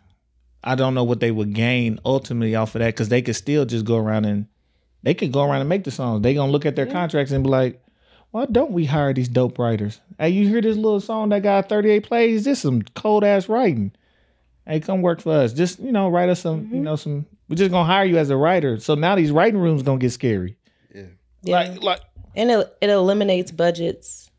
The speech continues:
Speaker 1: Mm-hmm.
Speaker 2: significant. It just does so much.
Speaker 1: If you want an artist to make a certain song, you don't need the artist no more.
Speaker 3: Mm-mm.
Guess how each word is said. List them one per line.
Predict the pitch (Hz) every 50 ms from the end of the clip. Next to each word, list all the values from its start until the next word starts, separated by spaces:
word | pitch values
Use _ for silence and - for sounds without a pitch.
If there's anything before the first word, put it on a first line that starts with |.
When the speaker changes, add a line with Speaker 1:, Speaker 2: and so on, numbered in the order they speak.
| _ _ _
Speaker 1:
Mm-hmm. | - 120
Speaker 2:
significant. | 123 135 143 165 202 - - - - - -
It | - 208
just | 208 233 202 170
does | 170 175 170 165 -
so | 175 165
much. | 165 165 165 156 - - - - _ _
Speaker 1:
If | 139 127 - 175
you | 175 160
want | 170 190 214 220
an | 220 202 - -
artist | 165 190 190 180 160 143 - -
to | - 143
make | 139 156 170 165 -
a | 143
certain | - - - 190 175 170 143
song, | 123 - - 180 180 170 156 147 139 131 143 - _ _ -
you | 135 160 185
don't | 160 143 175 185 190 165
need | 160 175 175 156 -
the | -
artist | - 156 175 165 139 123 -
no | 143 131 127
more. | 123 117 107 98 101
Speaker 3:
Mm-mm. | 127 123 - 110 104 101 151 156